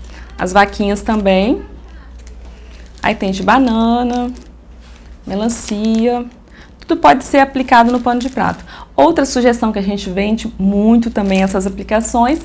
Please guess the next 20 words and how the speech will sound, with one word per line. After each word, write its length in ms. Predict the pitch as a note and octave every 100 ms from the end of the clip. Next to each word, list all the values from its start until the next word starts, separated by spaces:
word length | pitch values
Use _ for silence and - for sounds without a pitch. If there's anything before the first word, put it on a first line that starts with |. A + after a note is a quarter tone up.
| - - -
são 180 | C4+
pra 120 | C4+ C4
colocar 380 | B3+ B3+ B3+
em 140 | B3+ B3+
jogo 180 | B3 B3
americano. 680 | B3 C#4 C#4 A#3 G#3+ F#3+ F3 - - -
Você 120 | -
faz 180 | G#3+ G#3
um 60 |
jogo 200 | G#3 G3+
americano 480 | G3+ G3+ G3+ G#3 G#3
liso 540 | G#3+ G#3 A3 C#4+ E4+ G#4 - - - -
e 80 | A#3+
coloca 400 | C4+ B3 A#3+ B3+
uma 100 | B3+
aplicação 600 | A#3+ A#3+ B3 A#3+ A3+ A3
lá 120 | G#3+
no 80 | A#3
cantinho 540 | A#3+ A#3 - A3+ A3+
só, 560 | A3 - G3+ G#3+ B3